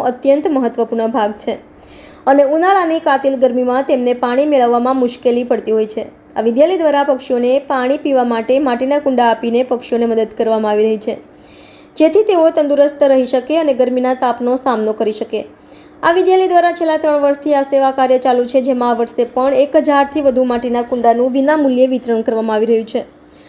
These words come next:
સમગ્ર કાર્યક્રમના સંપૂર્ણ આર્થિક સહયોગી શ્રી દિનેશભાઈ દાવડા અને શ્રી પ્રોફેસર કે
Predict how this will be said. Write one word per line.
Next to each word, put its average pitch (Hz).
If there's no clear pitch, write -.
સમગ્ર 392
કાર્યક્રમના 320
સંપૂર્ણ 285
આર્થિક 262
સહયોગી 262
શ્રી 262
દિનેશભાઈ 294
દાવડા 269
અને 240
શ્રી 254
પ્રોફેસર 247
કે 269